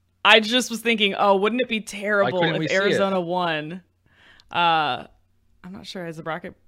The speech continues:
Speaker 1: Wait, let me
Speaker 2: Well,
Speaker 1: see.
Speaker 2: they could play in the, I mean, they could play at some point. If they both keep winning, they're gonna play each other.
Speaker 1: Oh, yeah, no, they could play in the championship. Yeah,
Speaker 2: There
Speaker 1: 'cause
Speaker 2: you
Speaker 1: South
Speaker 2: go.
Speaker 1: versus West. Um,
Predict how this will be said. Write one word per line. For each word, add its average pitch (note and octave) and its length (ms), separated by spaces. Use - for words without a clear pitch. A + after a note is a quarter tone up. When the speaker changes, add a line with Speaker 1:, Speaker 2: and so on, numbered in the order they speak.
Speaker 1:
Wait, G3+ 120
let G3 100
me F#3+ 60
Speaker 2:
Well, F3 100
Speaker 1:
see. F3+ 60
Speaker 2:
they - 40
could G2 140
play B2+ 220
in A2+ 80
the, F#2+ 200
I G#2 60
mean, G2 140
they G#2 80
could - 160
play G#2+ 160
at F2+ 80
some C3+ 140
point. F2 180
If E2 60
they F#2+ 80
both A#2 220
keep F2+ 180
winning, B2 220
they're G2 80
gonna F2 160
play A#2 200
each - 160
other. D#2 240
Speaker 1:
Oh, G#3+ 60
yeah, A#3 120
no, A3 120
they G#3+ 100
could A3+ 140
play C#4 120
in C#4 60
the C4+ 60
championship. F#3 520
Yeah, F3+ 160
Speaker 2:
There A2+ 100
Speaker 1:
'cause B2+ 80
Speaker 2:
you B2+ 40
Speaker 1:
South D#3 200
Speaker 2:
go. - 40
Speaker 1:
versus E3 220
West. F3 420
Um, F#3+ 640